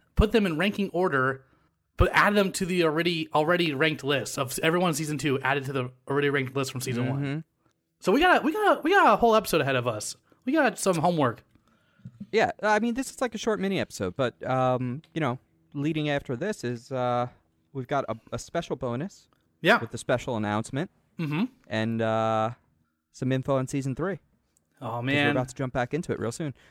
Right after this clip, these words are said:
Speaker 2: So let's, let's just get started. So we have sixty-four characters in season two.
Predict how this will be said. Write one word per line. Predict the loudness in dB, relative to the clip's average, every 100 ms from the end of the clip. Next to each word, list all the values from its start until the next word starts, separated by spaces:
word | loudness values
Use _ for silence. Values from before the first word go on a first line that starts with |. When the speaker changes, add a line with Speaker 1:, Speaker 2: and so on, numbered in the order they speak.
| _ _
Speaker 2:
So | 2 2 2 -2
let's, | -2 -2 -6 -4
let's | -4 -2
just | -4
get | -4
started. | -2 2 2 0 -2
So | -2
we |
have | -2
sixty-four | -2 -4 -4 -4 -2
characters | 0 0 0 -4 -4
in | -6
season | -4 -4 -4
two. | -2 -2